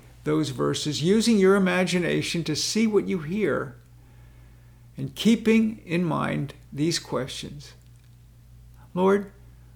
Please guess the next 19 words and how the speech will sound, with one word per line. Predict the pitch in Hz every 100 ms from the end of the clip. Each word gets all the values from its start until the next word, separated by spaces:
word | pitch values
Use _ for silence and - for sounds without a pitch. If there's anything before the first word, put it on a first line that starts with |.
| - -
what | 208
are | 254
you | 240
revealing | 165 147 143 156 160 151
in |
this | 143 -
passage | - 143 147 143 160 147
about | 143 143 -
yourself | 131 - 147 160 170 - -
and | 156 160 156
me? | 160 135 127 - - - - - - - - - - - - - -
How | - 220
should | 220 - 226
I | 180
respond | 160 160 - 190 180 143 143
to | 139
what | 127 151 151 156
you | 139 139
revealed? | 131 123 165 180 143 139 -